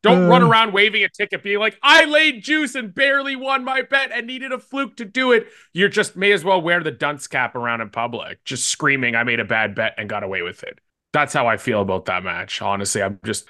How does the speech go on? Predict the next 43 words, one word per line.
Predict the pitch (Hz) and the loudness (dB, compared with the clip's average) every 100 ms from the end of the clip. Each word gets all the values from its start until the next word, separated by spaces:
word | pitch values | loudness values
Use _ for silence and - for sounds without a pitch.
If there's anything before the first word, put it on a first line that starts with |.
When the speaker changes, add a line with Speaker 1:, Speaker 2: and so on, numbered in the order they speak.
| _ - | _ -2
Speaker 1:
I'm | 240 | 4
not | 294 | 4
even, | 294 254 | 4 4
like, | 262 | 4
I | |
don't | 277 | 4
even | 269 | 4
care | 247 | 2
about, | 240 226 208 | 2 0 -2
it's | 202 202 | -2 2
not | 262 | 4
even | 262 226 | 4 2
the | |
blown | 143 180 170 143 | 2 0 2 0
lead. | 139 123 | 2 2
I | |
mean, | 131 | 0
those | 156 160 | -4 -2
happen | 165 160 156 | -2 -2 -4
all | |
the | 143 | -6
time. | - 156 | -4 -2
I | 156 | 0
had | 170 156 | 0 0
a | |
guy | 151 156 | 0 -2
lose | 135 147 135 | -4 -10 -10
from | 147 | -8
match | 135 131 - | -6 -6 -6
point | 135 123 | -6 -6
up | - | -6
today | 120 107 | -6 -6
at | 104 | -2
the | 113 | -4
I | |
T | 107 127 | -4 -6
F | 110 | -4
level | 113 104 | -6 -8
on | 101 | -8
a | 98 | -10
plus | - 113 107 | -12 -12 -12
one | 104 | -10
ninety. | 104 101 85 | -10 -12 -16